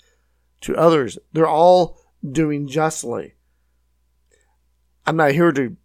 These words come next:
preach and teach on what e-, each one of these mean, but I want you to understand God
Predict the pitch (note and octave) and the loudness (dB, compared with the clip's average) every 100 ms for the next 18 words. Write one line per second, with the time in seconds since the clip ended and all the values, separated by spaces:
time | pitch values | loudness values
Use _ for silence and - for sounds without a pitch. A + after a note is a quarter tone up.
0 | _ _ - E3 - C3+ A#2 E3+ C#3 C#3 | _ _ -2 -2 -4 -10 -8 -8 -4 -4
1 | C#3 C3 - _ D#3+ C#3 - F#3 C3+ D#3 | -2 -2 -4 _ -10 -10 -8 -4 -2 0
2 | C#3 B2+ A2 - C#3 C#3 E3 D#3+ A#2+ C3 | -2 -4 -8 -12 -12 -6 -4 -4 -6 -12
3 | - _ _ _ _ _ _ _ _ E3 | -18 _ _ _ _ _ _ _ _ -6
4 | - - _ _ D#3+ E3+ F3+ E3 D3+ F#3+ | -6 -12 _ _ -4 -2 0 -2 -2 -4
5 | C#3+ D3+ D3 D3 | 2 4 6 4